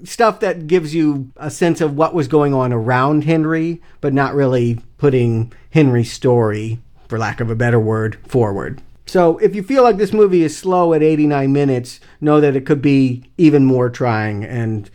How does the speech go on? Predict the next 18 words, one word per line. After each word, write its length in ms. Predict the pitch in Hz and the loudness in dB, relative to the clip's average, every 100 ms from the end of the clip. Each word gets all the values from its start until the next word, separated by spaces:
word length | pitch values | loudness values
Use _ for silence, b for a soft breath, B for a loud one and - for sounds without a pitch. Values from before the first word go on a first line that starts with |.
| - | -10
I 180 | 139 | -6
think 240 | 131 156 131 | 0 2 2
it 60 | |
was 200 | 135 135 | 0 0
right 320 | 123 127 123 135 | 0 0 0 -4
to 200 | 127 113 | -6 -6
keep 280 | - 135 | -4 -6
this 180 | 131 110 | -6 -8
lean. 220 | 123 123 | -8 -6
I 80 | 160 | -4
feel 240 | 196 254 240 | -4 0 2
like 140 | 208 | 0
this 160 | 190 190 | -2 -2
movie 280 | 185 165 | 0 2
is 160 | 147 127 b b 147 | 0 -2 b b -12
just 500 | 131 151 165 156 - | -2 2 2 0 -8
long 460 | 139 131 123 120 | -2 0 0 0
enough. 600 | 113 104 82 60 - - | -2 -4 -8 -14 -16 -20